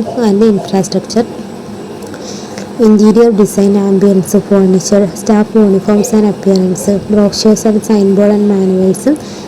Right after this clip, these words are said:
equipment and tools used in service delivery. Importance of physical evidence.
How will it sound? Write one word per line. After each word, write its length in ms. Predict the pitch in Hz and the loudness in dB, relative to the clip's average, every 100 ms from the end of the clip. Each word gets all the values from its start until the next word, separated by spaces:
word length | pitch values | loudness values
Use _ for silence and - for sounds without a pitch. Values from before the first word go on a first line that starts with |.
| - | -4
equipment 540 | 240 - 240 - 277 247 | -2 0 -2 0 0 2
and 140 | 226 226 | 0 2
tools 340 | 214 214 - | 2 2 0
used 300 | 208 180 - | -2 0 -4
in 100 | 254 | -4
service 440 | 254 240 208 214 | 2 2 4 2
delivery. 440 | - 202 175 165 - - - - | 2 0 0 -8 -10 -12 -12 -4
Importance 600 | 233 233 254 254 254 - | 0 2 2 2 -4 0
of 100 | 294 | 0
physical 420 | - 240 - 196 202 | 2 -2 -2 -4 -2
evidence. 480 | 190 180 190 180 | -2 -2 -4 -2